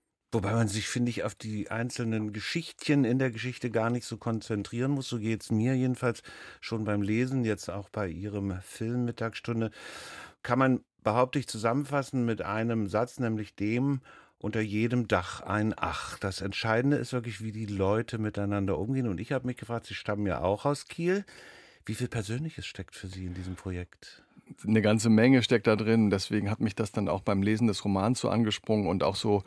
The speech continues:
Speaker 2: motiviert, schon auf Seite zwanzig zu sagen, „Das musst du jetzt auch verfilmen.“ Und ich hatte dann richtig Angst, dass schon jemand anders da dran sein könnte. Also, ja, also ich bin selber ja mit meiner Mutter aufs Land gezogen, äh, Ende der siebziger Jahre in eine Aussteigerwohngemeinschaft.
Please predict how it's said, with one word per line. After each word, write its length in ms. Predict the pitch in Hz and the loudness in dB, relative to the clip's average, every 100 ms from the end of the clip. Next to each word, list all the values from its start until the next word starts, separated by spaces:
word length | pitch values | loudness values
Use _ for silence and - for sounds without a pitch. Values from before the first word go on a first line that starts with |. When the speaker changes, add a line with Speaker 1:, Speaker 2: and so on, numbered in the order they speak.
| - - - | -6 -16 -4
Speaker 2:
motiviert, 680 | 127 101 107 113 110 127 | -2 0 2 4 8 6
schon 220 | - 120 98 | 6 4 4
auf 120 | 98 | 4
Seite 260 | 110 104 | 4 4
zwanzig 380 | 98 113 110 117 | 4 4 4 2
zu 120 | - | 0
sagen, 160 | 107 104 | 0 0
„Das 100 | 95 | 2
musst 240 | 117 127 | 0 0
du 60 | 120 | 2
jetzt 160 | 95 - | 2 2
auch 120 | 92 | -2
verfilmen.“ 460 | 104 - 123 123 | -4 -2 2 2
Und 100 | 107 | 2
ich 60 | 101 | 0
hatte 180 | 95 92 | -2 0
dann 140 | 92 | 0
richtig 320 | 98 95 - | -2 -4 -2
Angst, 260 | - 113 - | 0 -2 -2
dass 120 | - | -4
schon 200 | - 113 | -4 -2
jemand 280 | - 95 92 | 0 0 2
anders 280 | 98 131 117 | 2 0 0
da 120 | 80 | -2
dran 240 | 85 85 | 0 0
sein 240 | 85 85 104 | 0 -2 -2
könnte. 320 | 92 95 87 | -6 -6 -4
Also, 200 | 87 92 - - - - - | -2 -2 -2 -18 -18 -8 2
ja, 160 | 104 | 4
also 160 | 80 80 | 4 0
ich 140 | 95 | -2
bin 180 | 113 104 | 2 4
selber 320 | 95 113 127 | 4 6 6
ja 100 | 110 | 4
mit 120 | 104 | 2
meiner 240 | 95 101 98 | 0 2 2
Mutter 280 | 113 117 101 | 2 2 0
aufs 260 | 98 - | 0 2
Land 260 | 104 117 139 | 2 4 2
gezogen, 680 | 120 - 123 120 117 113 - | 0 2 2 4 4 2 2
äh, 240 | 107 107 | 2 4
Ende 220 | 87 107 | 4 4
der 140 | 107 101 | 4 2
siebziger 400 | 127 - 117 104 | 0 -2 0 2
Jahre 520 | 101 104 107 107 110 | 2 0 0 -2 -2
in 120 | - | -2
eine 220 | 78 95 | 0 2
Aussteigerwohngemeinschaft. 1300 | 78 110 - 113 113 104 120 110 104 104 - 101 - | 0 0 0 2 2 4 4 4 4 2 2 0 0